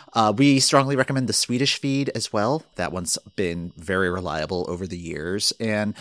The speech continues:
right now we've got a list of all the broadcasters that are participating in Eurovision this year. We'll be checking during the semifinals to see which of those live streams are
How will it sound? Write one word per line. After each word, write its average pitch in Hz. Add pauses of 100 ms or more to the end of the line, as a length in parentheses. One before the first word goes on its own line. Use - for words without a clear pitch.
(280)
right 143
now 151
we've 151
got 135
a 127
list 107
of 104
all 101
the 101
broadcasters 98
that 95
are 90
participating 135
in 131
Eurovision 127
this 117
year. 117 (320)
We'll 170
be 214
checking 156
during 113
the 98
semifinals 120
to -
see 92
which 92
of 87
those 90
live 95
streams 98
are 95